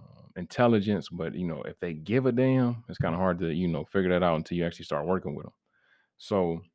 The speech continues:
G R C is super important, and if you're thinking about, um, getting into, uh,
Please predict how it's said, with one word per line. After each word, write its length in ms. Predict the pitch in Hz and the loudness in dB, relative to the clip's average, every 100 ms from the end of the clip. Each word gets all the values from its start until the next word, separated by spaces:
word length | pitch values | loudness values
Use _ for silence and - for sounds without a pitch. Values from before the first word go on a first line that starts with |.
| _ _ _ _ _ _ _ _ - _ _ - | _ _ _ _ _ _ _ _ -20 _ _ -14
G 160 | 95 123 | 0 6
R 120 | 123 | 6
C 160 | - 110 | 4 0
is 120 | 95 | 2
super 280 | 123 113 104 | 0 0 0
important, 480 | 101 110 104 98 104 _ _ _ - - | -2 0 0 0 -8 _ _ _ -20 -6
and 320 | 92 87 85 | -2 -2 -4
if 160 | 82 - | -6 -8
you're 80 | |
thinking 300 | 90 120 - | -4 -4 -2
about, 400 | 90 90 92 90 - - _ _ | -2 2 0 0 -6 -20 _ _
um, 220 | - 78 - | -16 -14 -10
getting 240 | 95 107 98 | -4 -2 0
into, 640 | 92 - - 107 98 90 _ _ _ _ _ - | -4 -8 -6 -4 -6 -8 _ _ _ _ _ -20
uh, 300 | 85 - | -20 -20